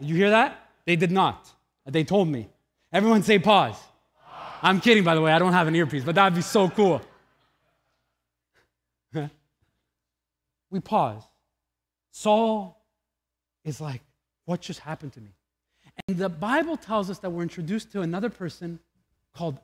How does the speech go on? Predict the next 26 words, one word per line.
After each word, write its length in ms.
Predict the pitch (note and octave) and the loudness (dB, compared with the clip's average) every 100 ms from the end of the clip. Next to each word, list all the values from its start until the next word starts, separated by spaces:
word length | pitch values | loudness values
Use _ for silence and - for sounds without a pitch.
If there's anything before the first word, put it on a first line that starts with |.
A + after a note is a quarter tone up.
| _ | _
Ananias. 760 | F3+ E3+ D#3 C3 F#2+ _ _ _ _ _ _ _ _ _ _ _ _ | -6 -4 -6 -8 -14 _ _ _ _ _ _ _ _ _ _ _ _
Like, 200 | G#3+ G3+ - _ _ _ _ - | -2 -2 -6 _ _ _ _ -6
the 120 | C4 | 2
most 240 | E4 C#4 | 4 2
unknown 280 | C4+ D#4+ D#4+ | 2 2 2
person. 280 | D4 A4 C4 | 2 0 2
Like, 140 | A#3+ - - | 0 -2 0
how 140 | D4 | 2
many 180 | F#4+ F4+ | 4 2
of 80 | D4+ | 4
you 100 | D#4+ | 4
know 220 | C#4+ C#4 | 4 4
a 40 | |
kid 560 | - - C#4 A#3+ G#3 - | 2 0 2 2 0 -4
named 200 | A#3 A#3 | 0 0
Ananias? 760 | G3 G#3+ G#3+ G3+ D#3+ G#2 - - _ _ _ _ _ _ _ _ _ _ _ _ _ _ _ _ _ _ | 2 2 2 2 0 -2 -14 -20 _ _ _ _ _ _ _ _ _ _ _ _ _ _ _ _ _ _
How 140 | B3 | 0
many 180 | D#4+ E4 | 2 4
of 80 | C#4 | 4
you 80 | C#4+ | 4
know 180 | C#4 | 4
somebody 260 | C#4 C4+ A#3+ | 0 0 2
who 60 | B3 | 2
has 120 | A3 | 0
a 40 | |
pet 480 | - - F3+ - - | -2 -4 -4 -6 -20